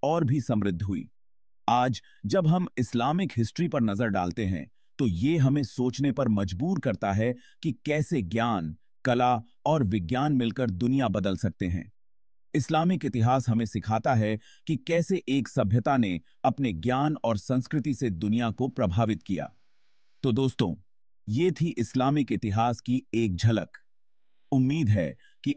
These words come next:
आपको ये सफर पसंद आया होगा और आपने इस्लामिक इतिहास के बारे में कुछ नया सीखा होगा। अगर वीडियो पसंद आया तो लाइक और सब्सक्राइब जरूर करना।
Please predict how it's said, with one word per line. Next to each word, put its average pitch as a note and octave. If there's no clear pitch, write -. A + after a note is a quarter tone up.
आपको C3+
ये A#2
सफर A#2
पसंद A2+
आया F#2
होगा F2
और C3+
आपने D3
इस्लामिक B2+
इतिहास A#2
के A2+
बारे G2+
में A#2+
कुछ -
नया G#2+
सीखा G2
होगा। E2+
अगर A2+
वीडियो G#2+
पसंद A2
आया G#2
तो A#2+
लाइक A#2
और A#2
सब्सक्राइब A2+
जरूर G#2+
करना। F2